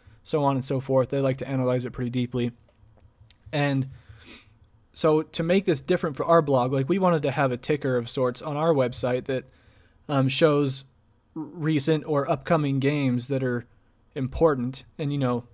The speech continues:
like, so if you go to, like, any of the sporting websites like E S P N, they have a ticker at the top that shows all the games for that day because they cover sports, strictly sports. Um, what teams are going against who?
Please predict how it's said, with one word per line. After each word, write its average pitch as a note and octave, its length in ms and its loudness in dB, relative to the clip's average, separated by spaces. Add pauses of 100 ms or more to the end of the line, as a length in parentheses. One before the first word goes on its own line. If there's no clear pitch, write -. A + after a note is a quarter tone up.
(120)
like, D3+ 160 -10
so D#3+ 160 0
if C3+ 100 -4
you D#3 60 0
go D#3 60 4
to, C#3+ 80 2
like, C3+ 260 2
any D#3+ 260 -2
of C3+ 80 0
the C3+ 60 -2
sporting C#3+ 340 -2
websites C3+ 400 0
like B2 120 -4
E C#3 120 -2
S C3+ 120 -2
P C#3+ 180 -6
N, C#3 100 -2
they C#3 80 -2
have C3 120 0
a A#2+ 60 -4
ticker C#3+ 280 -4
at C3+ 80 -4
the C3+ 80 -6
top C3+ 260 -2
that C3+ 100 -12
shows B2+ 220 -4
all D3 280 2
the D3+ 100 2
games C3+ 340 0
for C#3 80 -6
that A#2 180 -4
day A2 240 -8 (600)
because C#3 340 -4
they D#3 220 0
cover C#3 300 -2
sports, C3 440 -2
strictly D3+ 440 -2
sports. C3+ 520 0 (680)
Um, C3+ 180 2
what D#3+ 180 4
teams D#3+ 220 0
are D3+ 60 0
going D3+ 220 2
against C#3+ 300 -2
who? G#2+ 240 -2